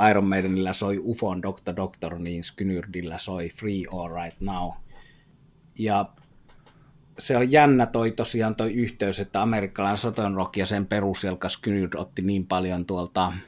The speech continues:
Briteistä, mutta tietysti otti sitten oman rakkaan Yhdysvaltojensa ja Etelävaltojensa bluesista ja countrysta siit-, siihen vaikutteita, ja siitä syntyi tää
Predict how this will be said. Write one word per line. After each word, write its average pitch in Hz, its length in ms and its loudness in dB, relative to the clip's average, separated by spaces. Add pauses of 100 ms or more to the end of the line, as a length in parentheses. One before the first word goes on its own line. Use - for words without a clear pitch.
(380)
Briteistä, 110 840 4 (220)
mutta 107 220 -6
tietysti 107 540 2
otti 98 240 -4
sitten 95 380 -2 (220)
oman 92 440 2 (600)
rakkaan 92 680 0
Yhdysvaltojensa 90 960 -2
ja 90 100 0
Etelävaltojensa 87 1080 -2
bluesista 95 600 -4
ja 85 180 -2
countrysta 85 720 -4
siit-, - 580 -10 (280)
siihen 90 440 -6
vaikutteita, 90 640 -6
ja 90 100 -4
siitä 92 320 -6
syntyi 87 480 -8
tää 80 300 -8